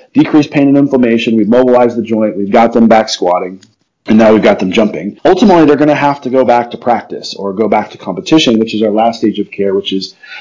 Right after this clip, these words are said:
foundational capacity. Like, we wanna get them, uh, performing skill acquisition. We wanna get them doing change of direction. We wanna get them doing, uh, some type of work capacity. So if we use those six stages of care along this linear continuum,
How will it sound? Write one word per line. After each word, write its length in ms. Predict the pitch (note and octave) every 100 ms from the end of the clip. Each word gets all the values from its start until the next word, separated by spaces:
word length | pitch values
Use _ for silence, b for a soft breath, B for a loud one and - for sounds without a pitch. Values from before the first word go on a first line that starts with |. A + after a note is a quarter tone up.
| -
foundational 540 | A2+ A2 G#2+ - G#2
capacity. 640 | G2 - - G#2 - D#2 D2+
Like, 160 | F2
we 100 | F#2+
wanna 220 | G#2+ B2 B2+
get 220 | B2 -
them, 360 | A#2 A#2 B B B B _
uh, 220 | F#2 F#2+ F#2 - -
performing 600 | C3+ - C#3 C#3+ C#3 C3+
skill 340 | - C3 B2+
acquisition. 720 | A#2+ B2 A#2 G#2+ A#2 C3 C3
We 100 | C3+
wanna 200 | G#2+ G#2+
get 160 | G#2 A2
them 160 | A2+ G2+
doing 220 | G#2+ G2+
change 260 | A#2 G#2+
of 80 | G#2+
direction. 400 | G2 F2+ F#2+ G#2+
We 80 | G#2+
wanna 200 | G2 F#2+
get 180 | G2 -
them 180 | F#2+ F2+
doing, 480 | F#2 F#2 F#2 F#2 b b b
uh, 120 | D#2 E2+
some 220 | - B2
type 200 | A#2 A2
of 100 | F#2
work 220 | F#2 E2+
capacity. 560 | - A#2 A#2 - A1+ - b b b
So 200 | - C#3+
if 100 | C3
we 80 | B2+
use 280 | D3 F#3+ F3
those 300 | D#3 C3+ -
six 200 | C#3+ -
stages 320 | C3 B2 A2+
of 100 | G2
care 320 | - A#2+ G#2+
along 540 | F#2 F#2 G2+ G#2+ A2 G#2+
this 160 | G2
linear 260 | G2 G2 F2+
continuum, 600 | - - D3 D3+ F#2 G2+